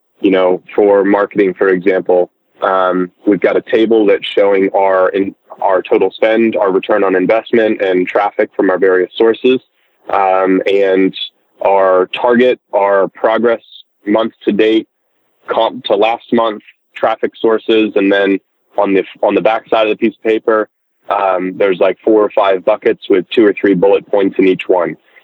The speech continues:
And that's a, partly for me to be able to digest the information quickly, and partly as an exercise for the team to say, "What's most important?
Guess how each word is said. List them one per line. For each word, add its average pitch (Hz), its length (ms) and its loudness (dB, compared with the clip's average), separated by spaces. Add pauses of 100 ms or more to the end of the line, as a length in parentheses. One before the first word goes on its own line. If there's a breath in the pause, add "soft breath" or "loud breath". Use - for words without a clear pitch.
And 113 120 2
that's 131 220 -2
a, 117 300 2 (720)
partly 151 560 0
for 120 120 0
me 123 300 2
to 120 140 -6
be 117 140 2
able 110 200 0
to 107 120 -4
digest 101 500 0
the 107 100 0
information 101 580 -2
quickly, 160 460 -2 (180)
and 113 260 0
partly 135 380 2
as 113 140 2
an 107 140 0
exercise 107 640 -2
for 104 100 -2
the 92 100 -2
team 117 340 -2
to 98 200 -4
say, 95 260 0 (240)
"What's - 320 -2
most 117 240 -2
important? 107 520 -2